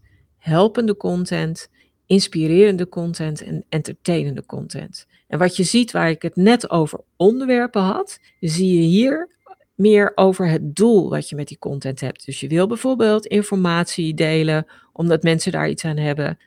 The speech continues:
Je wil servicegerichte, helpende content bieden, omdat mensen daar iets aan hebben. Je wil inspirerende content ge-, bieden, omdat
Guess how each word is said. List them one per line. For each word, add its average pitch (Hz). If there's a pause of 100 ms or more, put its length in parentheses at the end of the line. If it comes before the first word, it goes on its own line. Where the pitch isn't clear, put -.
Je 165
wil 170
servicegerichte, 208
helpende 185
content 185 (140)
bieden, 165 (120)
omdat 165
mensen 165
daar -
iets 151
aan 151
hebben. 147 (200)
Je 180
wil 196
inspirerende 220
content 208
ge-, -
bieden, 196
omdat 170